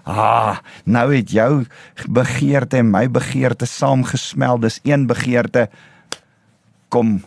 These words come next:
hierdie verwagting gaan ek kom ontmoet. Hierdie verwagting gaan ek in 'n geleentheid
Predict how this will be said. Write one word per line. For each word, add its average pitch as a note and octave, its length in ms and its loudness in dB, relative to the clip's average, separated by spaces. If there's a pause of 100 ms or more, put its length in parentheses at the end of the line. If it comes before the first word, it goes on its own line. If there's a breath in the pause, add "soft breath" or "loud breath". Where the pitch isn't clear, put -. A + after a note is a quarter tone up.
hierdie A#2 380 0
verwagting G#2 600 -2
gaan A2 180 -2
ek A2 140 -4
kom G2 160 0
ontmoet. G2 520 -2 (540 loud breath)
Hierdie C#3 260 2
verwagting A2+ 640 0
gaan A2 160 0
ek A2+ 140 -2
in G#2 100 2
'n G2+ 40 2
geleentheid A2 1000 0